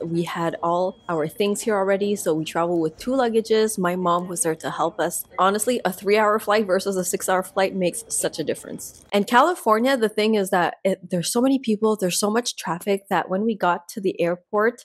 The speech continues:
we always had to stay overnight somewhere because it, by that point, it had been, like, twelve hours of travel already because we live far from the airport.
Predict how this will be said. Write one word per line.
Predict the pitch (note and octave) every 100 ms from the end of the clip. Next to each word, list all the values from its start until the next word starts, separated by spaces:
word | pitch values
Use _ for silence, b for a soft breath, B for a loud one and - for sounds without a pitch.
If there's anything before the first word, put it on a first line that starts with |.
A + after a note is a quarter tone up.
| -
we | G3+
always | - A3
had | A#3+ A#3
to | G3
stay | - - F3+ E3+
overnight | F3+ F3+ E3+ D#3 D3+
somewhere | - E3+ D#3+ D3+
because | E3 - D#3+ -
it, | E3+ - _ _ _ -
by | C#3+
that | E3+ E3 -
point, | - F3+ F3
it | F3+
had | F3+ D#3+
been, | F3
like, | E3+ E3
twelve | - F#3+ F3+
hours | - E3+ F3 F3
of | - -
travel | - E3+ F3+ F#3+
already | F3+ F#3 F#3 G3+
because | F3 F3+ D3+ -
we | E3
live | D3 C#3+
far | - D#3+
from | - E3+
the | -
airport. | A#3+ B3 B3 B3+ A3